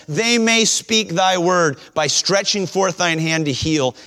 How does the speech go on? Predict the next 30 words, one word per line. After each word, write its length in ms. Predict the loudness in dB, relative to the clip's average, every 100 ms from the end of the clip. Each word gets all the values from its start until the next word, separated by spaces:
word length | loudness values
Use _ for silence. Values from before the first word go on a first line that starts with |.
| -6
and 100 | -2
that 100 | -2
signs 460 | -2 -2 -2 -4 -6
and 160 | -4
wonders 340 | -4 -2 -4 -4
may 160 | -4
be 140 | -4 -6
done 320 | -4 -4 -2
by 100 | -2
the 100 | -2
name 280 | -4 -4 -2
of 60 |
thy 160 | -2 -2
holy 280 | -2 -2 -4
child 380 | -2 0 0
Jesus." 420 | -2 -4 -2 -4 -8 -10
And 260 | -4 -2 0
when 260 | 0 0 0
they 200 | 0 2
had 300 | 0 -2 -4
prayed, 560 | -2 0 2 0 -4 -10 -16 -6
the 120 | -6
place 460 | -4 -2 -2 -2
was 200 | -2 -2
shaken 840 | 0 0 0 0 0 -2 -4 -4 -8 -14 -8
where 220 | -2 -2
they 200 | 0 0
were 200 | 0 0
assembled 480 | 0 -2 -2 -2 -4
together, 500 | -4 -2 0 0 -4